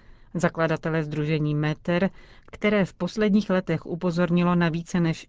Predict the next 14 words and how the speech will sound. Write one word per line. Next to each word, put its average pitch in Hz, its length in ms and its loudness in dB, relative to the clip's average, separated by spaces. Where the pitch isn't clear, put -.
tisíc 180 420 -4
pět 165 280 -4
set 180 240 -4
pedofilních 160 760 -2
webových 160 520 -4
stran. 151 460 -2
Ledy 196 320 4
se 170 220 -2
tedy 151 280 -2
hýbou. 156 500 0
Trochu 151 280 -6
pozdě, 151 640 -4
ale 151 200 -6
přece. - 520 -10